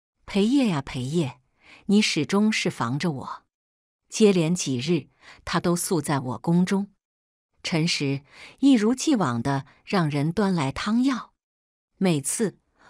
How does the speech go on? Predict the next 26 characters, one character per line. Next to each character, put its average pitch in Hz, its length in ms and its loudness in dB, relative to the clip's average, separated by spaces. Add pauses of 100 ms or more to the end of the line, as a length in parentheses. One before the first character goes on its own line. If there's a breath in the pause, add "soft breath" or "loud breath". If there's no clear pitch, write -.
(120)
我 175 140 2
都 196 140 2
喝 214 240 0
得 175 140 2
干 208 260 0
干 208 220 0
净 185 260 0
净。 139 240 -4 (760)
直 185 200 2
到 185 180 2
第 180 180 0
七 - 280 -2
日， 185 260 -2 (340 soft breath)
送 185 300 2
来 143 180 0
的 170 120 0
不 151 180 -4
是 160 160 -2
汤 208 340 -2
药， 214 300 -4 (500 soft breath)
而 185 160 2
是 220 160 0
一 233 160 0
碗 107 220 -4
血 - 280 -2
燕。 180 340 -4